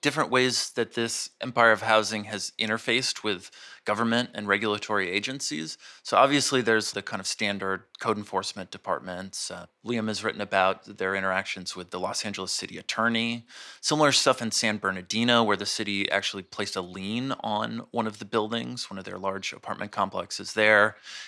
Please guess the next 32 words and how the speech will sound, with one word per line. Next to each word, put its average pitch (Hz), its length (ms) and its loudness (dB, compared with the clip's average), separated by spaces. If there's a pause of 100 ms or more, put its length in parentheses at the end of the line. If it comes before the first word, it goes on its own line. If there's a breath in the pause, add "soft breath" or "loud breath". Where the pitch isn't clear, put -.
(120 loud breath)
reduced 104 320 -6
it 107 100 -12
to 101 80 -12
fifty - 420 -4
thousand 101 360 4
dollars. 101 440 4
It 98 60 -10
was - 160 -12
originally 95 480 -6 (160)
almost 92 280 -6
seventy-five 98 680 -2
grand. 98 480 0 (600 loud breath)
Gosh, - 340 2
and 117 100 4
they 120 100 8
agreed 139 380 6
in 127 100 2
San 151 200 2
Bernardino, 131 500 4
told 123 240 0
the 123 60 2
city 123 300 0
that 117 180 -4
they 110 160 2
would 104 320 0
install 107 520 4
a, 98 320 2
uh, 90 140 -2
security 135 560 2
guard 120 440 8
at 110 180 2
a 107 180 4